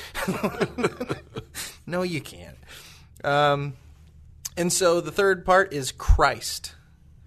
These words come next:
Christ, uh, in the New Age is an impersonal force which rested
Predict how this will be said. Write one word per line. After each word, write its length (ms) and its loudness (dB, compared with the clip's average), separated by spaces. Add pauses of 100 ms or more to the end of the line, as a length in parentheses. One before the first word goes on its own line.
(140)
Christ, 640 -2
uh, 460 0
in 100 -8
the 80 -8
New 200 -4
Age 380 -8 (580)
is 260 -4
an 140 -4
impersonal 800 0
force 680 -8 (220)
which 240 -12
rested 560 -2